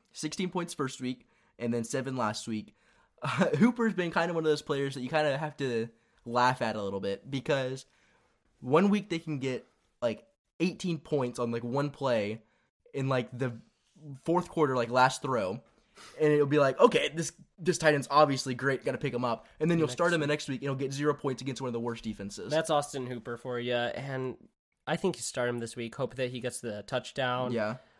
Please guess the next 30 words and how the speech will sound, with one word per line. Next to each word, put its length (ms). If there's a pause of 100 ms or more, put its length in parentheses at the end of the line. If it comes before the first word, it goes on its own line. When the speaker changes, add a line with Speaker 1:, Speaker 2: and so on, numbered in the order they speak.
(160)
Speaker 2:
Uh, 40
on 320
the 80
other 120
side, 400
tight 200
ends 360
Ebron 520
and 120
Jack 240
Doyle. 420 (240)
Thoughts 240
on 60
them? 160
Speaker 1:
Um, 220 (560)
Ebron, 460 (400)
he's, 260
<laughs> 140
he's 100 (280)
very 180
touchdown 300
dependent. 460
We 120
knew 160
that 140
Speaker 2:
<laughs> 0
Speaker 1:
going 160
into 120
the 80
season. 500